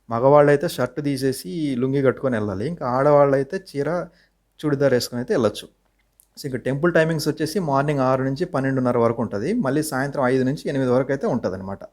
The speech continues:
So ఇక చుట్టుపక్కల చూడదగ్గ ప్లేసెస్ ఏమైనా ఉన్నాయంటే మురుదేశ్వర్ ఉంటది.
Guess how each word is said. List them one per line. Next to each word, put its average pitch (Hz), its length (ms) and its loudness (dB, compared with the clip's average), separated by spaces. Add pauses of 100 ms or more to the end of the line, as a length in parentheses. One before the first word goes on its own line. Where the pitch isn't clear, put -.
(440)
So - 100 -12
ఇక 143 180 0
చుట్టుపక్కల 208 600 2
చూడదగ్గ 165 360 4
ప్లేసెస్ 151 420 0
ఏమైనా 139 300 0
ఉన్నాయంటే 135 440 -2
మురుదేశ్వర్ 147 600 2
ఉంటది. 90 260 -10